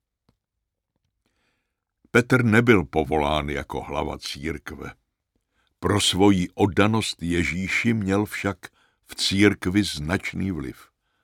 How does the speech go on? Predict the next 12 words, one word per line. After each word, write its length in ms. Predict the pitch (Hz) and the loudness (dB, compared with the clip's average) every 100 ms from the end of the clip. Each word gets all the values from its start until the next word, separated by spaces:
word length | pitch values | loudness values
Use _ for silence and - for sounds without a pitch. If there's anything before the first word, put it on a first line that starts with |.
| _ _ _ _ _ _ _ _ _ | _ _ _ _ _ _ _ _ _
Po 140 | 107 | 4
naučení, 720 | 131 165 131 - 92 90 85 85 | 6 4 0 0 2 4 2 -2
jež 180 | 80 | -4
mu 140 | 82 82 | -4 -4
Ježíš 480 | 82 78 85 85 - | -2 -2 -4 -8 -10
u 120 | 107 | -6
jezera 440 | 85 85 87 85 76 | -4 -2 -2 -2 -4
předal, 600 | - 76 71 80 85 78 _ _ _ _ _ _ - | -8 -8 -4 -2 -2 -6 _ _ _ _ _ _ -18
nezapomněl 840 | 65 85 90 98 - 92 92 95 | -8 -2 0 0 0 -2 0 -2
do 140 | 82 73 | -2 -4
konce 360 | 80 76 82 | -6 -6 -6
života. 500 | 73 62 57 - - | -8 -10 -14 -20 -20